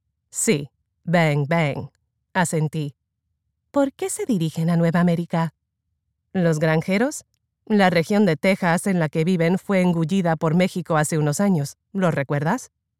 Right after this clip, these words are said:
Chrissy puso cara de no saber de qué le estaba hablando. Negó con la cabeza.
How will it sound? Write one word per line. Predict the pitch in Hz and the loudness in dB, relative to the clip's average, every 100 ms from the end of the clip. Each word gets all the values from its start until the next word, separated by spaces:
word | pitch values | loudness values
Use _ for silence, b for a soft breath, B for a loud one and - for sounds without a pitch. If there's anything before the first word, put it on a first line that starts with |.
| _ _ _ _ | _ _ _ _
Chrissy | - 202 - 165 | -2 0 0 -4
puso | 185 180 175 | -4 -4 -2
cara | 185 165 156 | 0 2 2
de | 165 | 2
no | 175 | 2
saber | 175 165 165 | 2 0 2
de | 151 147 | 0 -2
qué | 214 170 | -2 -2
le | 139 | -2
estaba | - 165 143 | -4 -2 -2
hablando. | 165 175 143 139 b b b - | 0 0 0 -4 b b b -2
Negó | 160 190 196 | 0 0 -2
con | 156 | -2
la | 135 | -2
cabeza. | 139 143 - 135 | -4 -6 -6 -8